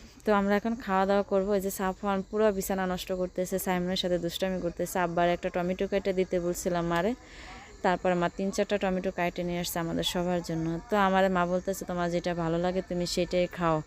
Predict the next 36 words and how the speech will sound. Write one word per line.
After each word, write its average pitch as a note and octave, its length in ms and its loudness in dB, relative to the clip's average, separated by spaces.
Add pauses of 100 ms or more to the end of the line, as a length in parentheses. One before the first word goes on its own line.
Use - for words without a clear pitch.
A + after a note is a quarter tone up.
(420)
তো G#3 60 2
আমি G#3 160 2
তো G#3+ 120 4
আর G#3+ 60 8
ওইভাবে G3 360 6
করে F#3+ 280 2
পারি F3+ 220 2
না। F#3 140 -2
তারপরে F3+ 400 -2
দুই F3 180 0
পিস F3 280 -4
আলু F3 180 2
নিলাম, F3+ 260 0
একটু F3+ 240 -2
ঝোল E3+ 200 2
নিলাম, F#3+ 420 2
বাকিটা F3+ 500 -4
আমার F3 140 0
মায়ে F3 280 4
দিব F3 240 -2
আনে F3 220 0
পরে F3 280 0
আমারে। F3+ 340 0 (480)
আর G#3+ 240 2
কেউ G#3+ 280 6
খাক G#3 220 0
আর F#3 80 0
না E3+ 200 0
খাক, F3+ 220 -4
আমার F3 240 2
মা F3 180 0
কিন্তু F3 340 -4
আমাদের F3 460 0
ছয় F3+ 300 2
ভাই E3 280 2
বোন D#3+ 240 0